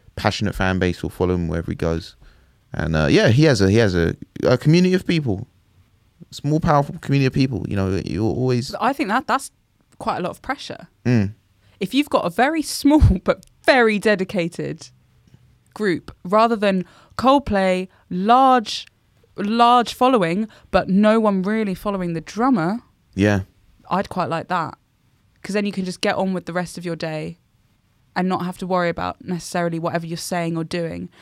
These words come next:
Speaker 2: But if you've got a small group of people that are really following you, very dedicated,
Speaker 1: You know,
Speaker 2: especially if they don't have jobs, you don't know. You don't know if they're employed or not. You don't know
Speaker 1: I
Speaker 2: how much time in the day they have.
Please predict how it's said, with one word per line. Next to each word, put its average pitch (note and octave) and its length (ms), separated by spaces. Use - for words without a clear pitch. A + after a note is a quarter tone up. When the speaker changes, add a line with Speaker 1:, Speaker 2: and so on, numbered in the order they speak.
Speaker 2:
But F#3 80
if F3+ 100
you've A#3+ 140
got A#3+ 220
a - 20
small A3+ 500
group G#3+ 260
of F#3+ 80
people G3 340
that D3 100
are D#3+ 100
really E3+ 220
following E3+ 460
you, D#3+ 140
very D#3+ 200
dedicated, D#3+ 840
Speaker 1:
You G#2 120
know, G2 260
Speaker 2:
especially B3 360
if B3+ 80
they A#3+ 120
don't A#3 120
have G3+ 160
jobs, F#3 380
you A3 100
don't E3 160
know. F3 340
You F#3 100
don't G#3 160
know G3+ 140
if G3+ 80
they're F3 140
employed F3+ 340
or E3+ 80
not. E3+ 220
You - 60
don't A3 100
know G#3 60
Speaker 1:
I G#3 40
Speaker 2:
how G#3 40
much G3 200
time G3 240
in F3 80
the E3+ 40
day F#3 220
they E3 140
have. - 420